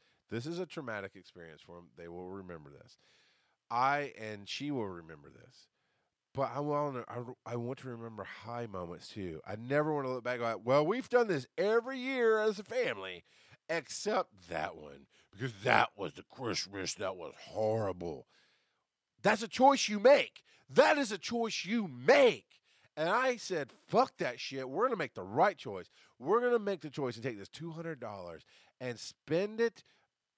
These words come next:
getting ourselves into the park and a little bit of fun." You know, a little bit of food, a little bit of, of, of knickknacks to have. You know, can-, they have a candy shop that we visit there 'cause they make candy on site, those kind of things. It's a once-a-year thing.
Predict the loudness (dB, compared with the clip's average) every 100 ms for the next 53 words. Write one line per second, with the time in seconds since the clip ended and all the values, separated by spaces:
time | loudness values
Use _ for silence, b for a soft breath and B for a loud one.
0 | _ -4 -4 -2 -4 -4 -2 -2 -4 -6
1 | -6 -6 -4 -6 -2 4 4 4 -2 -8
2 | -8 -6 -2 -2 -2 -4 -8 -4 -2 -2
3 | -6 _ b b b -2 2 2 0 -2
4 | -2 -2 -4 2 6 6 6 4 0 -4
5 | -8 -2 0 0 0 0 0 -2 -2 -2
6 | -2 -4 -10 -6 -6 -6 -14 -10 -8 -6
7 | -6 -6 -6 -12 -20 -18 -8 -4 -4 -4
8 | -10 -8 -8 -6 -2 -4 -4 -10 -10 -4
9 | 0 0 -2 -10 -8 -8 -8 -8 -10 -10
10 | -12 -12 -12 -12 -14 -12 -14 -14 -12 -10
11 | -12 _ b b b b _ -14 -12 -10
12 | -10 -12 -14 -14 -10 -4 -2 -2 -4 -4
13 | -4 -6